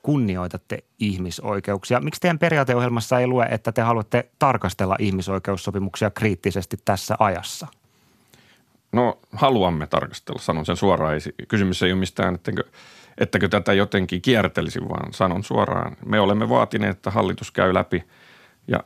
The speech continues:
Speaker 2: on, siihen on ryhdytty, Suomen kansainväliset sopimukset ja niiden mahdolliset tulkinnat, tulkintaerot eri maissa ja sen, että mitä liikkumavaraa näissä sopimuksissa on. Mutta se perusperiaate, että ihmisoikeuksia kunnioitetaan, on tietysti niin kuin luovuttamaton,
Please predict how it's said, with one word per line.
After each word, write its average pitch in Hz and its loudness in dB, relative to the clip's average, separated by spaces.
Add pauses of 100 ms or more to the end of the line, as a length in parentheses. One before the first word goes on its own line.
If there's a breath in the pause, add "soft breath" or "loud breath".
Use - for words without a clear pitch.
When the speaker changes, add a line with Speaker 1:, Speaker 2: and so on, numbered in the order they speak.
(100)
Speaker 2:
on, 101 0
siihen 95 0
on 92 0
ryhdytty, 92 0 (520 loud breath)
Suomen 90 0
kansainväliset 87 0
sopimukset 92 0
ja 92 0
niiden 92 2
mahdolliset 87 -2
tulkinnat, 90 0 (380)
tulkintaerot 98 2
eri 92 2
maissa 90 0 (540 soft breath)
ja 98 4
sen, 92 2
että 90 -2
mitä 90 0
liikkumavaraa 80 0
näissä 76 -6
sopimuksissa 78 -6
on. - -4 (1040 soft breath)
Mutta 123 0 (120)
se 98 2
perusperiaate, 90 2
että - -4
ihmisoikeuksia 85 -2
kunnioitetaan, 85 0
on 82 -2
tietysti - -6
niin - -6
kuin 101 -2
luovuttamaton, 104 -2